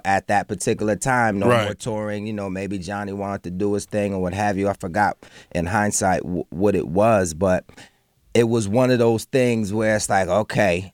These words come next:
Speaker 1: another moment in my career or our careers where we gotta figure something different out. Of course, we could go to Belle Biv DeVoe, but at the time,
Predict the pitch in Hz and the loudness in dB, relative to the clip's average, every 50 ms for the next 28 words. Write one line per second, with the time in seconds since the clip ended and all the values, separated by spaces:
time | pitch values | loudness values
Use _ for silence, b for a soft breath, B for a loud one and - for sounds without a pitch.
0 | _ - 80 82 90 92 101 107 104 104 107 107 107 113 113 117 117 113 117 - | _ -8 -6 -2 0 0 2 2 2 2 2 2 4 4 4 4 4 2 2 0
1 | - - 110 107 104 104 107 101 95 - - 110 90 92 107 120 120 113 107 104 | -2 -2 -2 0 0 0 0 0 0 -2 -4 -4 -2 0 2 4 4 4 4 4
2 | 90 - 98 101 98 - - 92 101 107 113 113 - 113 95 95 107 117 117 113 | 2 2 2 2 2 2 2 2 2 2 2 0 -2 -4 -4 0 0 2 2 2
3 | 110 101 85 92 101 98 95 98 101 113 110 107 98 87 85 92 87 - - - | 2 0 0 -2 -2 0 0 0 0 0 2 2 2 2 0 0 -4 -4 -4 -2
4 | 107 104 87 101 98 92 - - - 110 101 90 - - 110 101 95 87 82 110 | -2 0 0 0 0 0 0 0 2 0 0 0 -2 -2 -2 0 0 0 0 0
5 | 101 - - 95 87 101 117 110 92 65 80 87 - - 101 104 101 - 101 104 | 0 0 -2 -2 0 2 2 2 2 0 -4 -6 -4 -2 0 0 0 -2 -2 -2
6 | 98 - 95 92 90 101 101 101 92 95 80 87 95 95 95 90 87 95 92 80 | -2 -2 -2 0 0 2 2 2 0 0 0 2 2 2 2 2 2 0 0 0
7 | - 92 82 85 95 92 92 95 90 80 92 90 - - 98 101 95 - 123 135 | -4 -4 -2 0 2 2 2 2 0 0 0 0 0 -2 -2 -2 -2 -4 -8 -6
8 | - - 107 101 98 92 90 87 | -2 0 2 2 2 0 0 -4